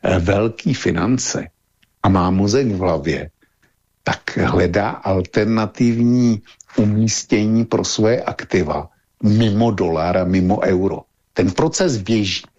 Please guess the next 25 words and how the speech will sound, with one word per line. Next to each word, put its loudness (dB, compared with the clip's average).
je 2
nezastavitelný. -2
A -4
Venezuela 0
byla 0
jenom 0
součástí, -2
neříkám, 0
že -2
nepodstatnou, 0
ale -2
byla 2
jenom 2
součástí 0
toho 2
procesu. -2
A 0
ani 2
Donald 0
Trump 0
s -6
tím, 2
s -2
tím 2
nic, 0